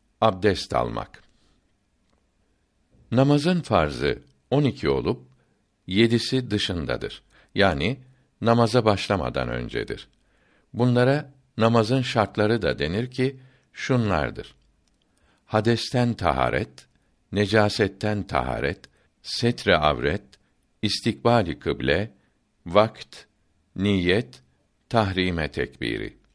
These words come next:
Her şeyin vücudu, yani var olması, bir işin yapılmasına bağlıdır. Bu bağlılık beş türlü olur.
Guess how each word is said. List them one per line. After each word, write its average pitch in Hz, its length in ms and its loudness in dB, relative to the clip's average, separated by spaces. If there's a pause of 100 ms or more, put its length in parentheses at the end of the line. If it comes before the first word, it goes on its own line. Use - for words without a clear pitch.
(680)
Her 175 220 0
şeyin 120 440 0
vücudu, 92 720 -2 (320)
yani 87 480 2
var 98 240 2
olması, 67 640 -4 (580)
bir 156 120 0
işin 127 340 -2
yapılmasına 110 800 0
bağlıdır. 60 580 -4 (960)
Bu 175 140 0
bağlılık 107 540 2 (500)
beş 123 320 2
türlü 110 300 -6
olur. 107 420 -6